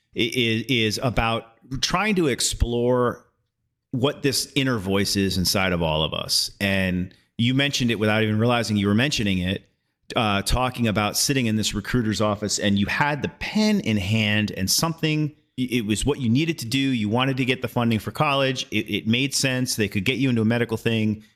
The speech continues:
You knew you wanted to do something medical. Moment in hand. And you said something didn't feel right. Um, and then again, you talked a couple of years later, you're in college, chemistry happened. Like,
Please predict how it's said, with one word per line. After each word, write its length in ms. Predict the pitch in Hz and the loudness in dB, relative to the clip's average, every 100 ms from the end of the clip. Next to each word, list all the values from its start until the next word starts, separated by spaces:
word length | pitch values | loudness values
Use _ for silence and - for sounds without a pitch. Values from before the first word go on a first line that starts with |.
| - | -4
You 80 | 107 | 0
knew 80 | 131 | 2
you 140 | 147 | 2
wanted 220 | 139 131 | 2 0
to 60 | 117 | 0
do 100 | 117 | 0
something 300 | 127 110 107 | 0 0 0
medical. 580 | 107 104 107 104 101 - _ _ _ _ _ _ _ _ _ _ | 2 0 0 0 -2 -8 _ _ _ _ _ _ _ _ _ _
Moment 580 | 135 139 165 214 226 220 | 2 4 4 4 2 0
in 180 | 156 151 | 0 0
hand. 760 | 135 123 139 135 92 71 - - _ _ | 0 0 2 0 -2 -4 -10 -14 _ _
And 180 | 113 107 | -2 0
you 120 | 143 | 0
said 280 | 127 135 117 | 0 0 -2
something 460 | - 175 185 190 151 | -2 -2 0 0 0
didn't 340 | 123 123 117 | 0 0 -2
feel 380 | - - 120 107 | -4 -2 0 0
right. 360 | - 71 - - _ _ _ _ _ _ _ _ _ - | 0 -2 -4 -8 _ _ _ _ _ _ _ _ _ -2
Um, 720 | 101 95 92 92 98 - 127 _ _ - | 2 2 0 -2 -4 -6 -10 _ _ -4
and 180 | 120 120 | 0 2
then 80 | 123 | 0
again, 340 | 113 160 160 | 0 -2 -2
you 120 | 139 | -2
talked 340 | 123 131 123 - | 0 -2 -2 -2
a 80 | 113 | -2
couple 220 | 139 - | 0 0
of 60 | |
years 200 | 113 107 | 0 0
later, 320 | 156 180 165 151 | 0 2 2 2
you're 220 | 107 104 | 2 2
in 80 | 104 | 0
college, 680 | 151 139 143 139 131 - - | 0 0 0 0 -2 -4 -2
chemistry 480 | 143 143 - 143 | 0 0 0 0
happened. 520 | 123 131 123 127 120 110 | 0 -2 -2 0 0 0
Like, 340 | 104 104 - | 0 0 -2